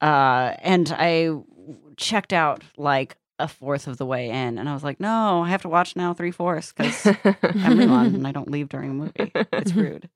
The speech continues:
Speaker 1: <laughs> Um, and, and, and it's like, that was, like, there were a lot of eyes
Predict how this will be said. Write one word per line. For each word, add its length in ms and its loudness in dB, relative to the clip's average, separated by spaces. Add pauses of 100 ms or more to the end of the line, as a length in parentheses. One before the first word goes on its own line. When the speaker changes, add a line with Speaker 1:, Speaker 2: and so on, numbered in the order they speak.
(120)
Speaker 1:
<laughs> 1600 4 (320)
Um, 460 4
and, 160 -6 (640)
and, 180 2
and 160 0
it's 100 -4
like, 160 0
that 160 4
was, 220 0
like, 380 0
there 100 0
were 140 6
a 80 2
lot 260 6
of 80 2
eyes 520 0